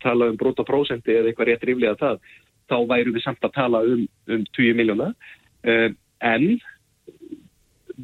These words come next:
eins og ég segi, með góðri eignadreifingu, þá ætti viðkomandi að gera kröfu um hærri ávöxtun.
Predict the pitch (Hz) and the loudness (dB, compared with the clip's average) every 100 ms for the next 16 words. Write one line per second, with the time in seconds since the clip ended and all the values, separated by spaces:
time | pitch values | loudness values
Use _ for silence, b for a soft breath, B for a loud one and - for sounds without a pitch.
0 | 131 - 135 135 123 123 113 120 143 156 | -10 -2 -2 0 0 0 2 2 2 0
1 | - - 143 170 139 139 92 147 147 139 | -4 0 2 2 2 0 0 0 -4 -2
2 | 135 113 107 127 - 120 127 - 131 131 | -2 0 0 -2 0 -2 -2 -2 -4 -2
3 | 127 123 123 120 - 151 139 120 113 107 | 0 0 0 -2 -2 0 0 0 -2 0
4 | 101 98 92 90 | 0 0 -2 -4